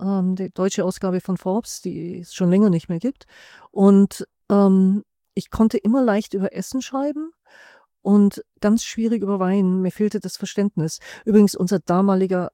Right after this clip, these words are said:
Textchef war Manfred Kronke, langjähriger Chefredakteur vom Gummio Wei-, äh, Gu-, Gummio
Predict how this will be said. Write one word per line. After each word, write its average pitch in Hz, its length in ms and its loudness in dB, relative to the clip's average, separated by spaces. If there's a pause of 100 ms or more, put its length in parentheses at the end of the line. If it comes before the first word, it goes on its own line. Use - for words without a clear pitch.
Textchef - 500 -10
war 180 140 -4
Manfred 180 440 -4
Kronke, 208 540 -2
langjähriger 202 600 0
Chefredakteur 190 680 -6
vom 175 220 -4
Gummio 196 540 2
Wei-, 190 340 0
äh, 185 220 4
Gu-, 208 160 -2
Gummio 196 480 6